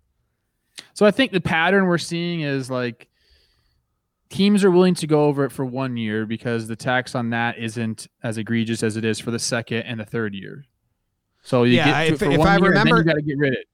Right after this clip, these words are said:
Speaker 2: if I remember correctly, the first year you're over, you get taxed ten percent on the surplus.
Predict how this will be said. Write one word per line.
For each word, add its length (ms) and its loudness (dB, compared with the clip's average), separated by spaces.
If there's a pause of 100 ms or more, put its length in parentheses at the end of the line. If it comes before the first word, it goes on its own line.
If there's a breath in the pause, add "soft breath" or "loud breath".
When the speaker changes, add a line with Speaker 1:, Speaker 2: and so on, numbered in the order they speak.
Speaker 2:
if 100 -8
I 100 6
remember 360 4
correctly, 380 4
the 140 2
first 380 2
year 140 6
you're 220 4
over, 260 4
you 160 2
get 240 -2
taxed 320 -2
ten 220 0
percent 440 0
on 140 -2
the 80 -2
surplus. 640 -2